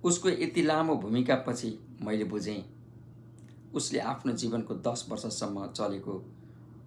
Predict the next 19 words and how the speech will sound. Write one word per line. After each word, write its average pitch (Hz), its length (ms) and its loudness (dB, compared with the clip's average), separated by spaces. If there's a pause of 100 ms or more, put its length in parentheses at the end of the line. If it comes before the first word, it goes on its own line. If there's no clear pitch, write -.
लामो 127 360 4
प्रेम 127 360 2
जीवनका 107 440 -2
दिनहरूको 98 640 -6 (340)
स्मरण 110 440 0
गर्न 92 260 -2
लागिरहेको 90 500 -6
छ। - 140 -10 (1600)
त्यो 120 100 0
प्रेम 127 360 2
वियोगको 113 440 2
कथा 113 300 -2
उसले 110 400 -4
यसअघि 110 420 -4 (520)
पनि 107 180 -2
धेरैपल्ट 113 560 0
भनिसकेको 95 680 -6
त 87 280 -10
थियो, - 140 -8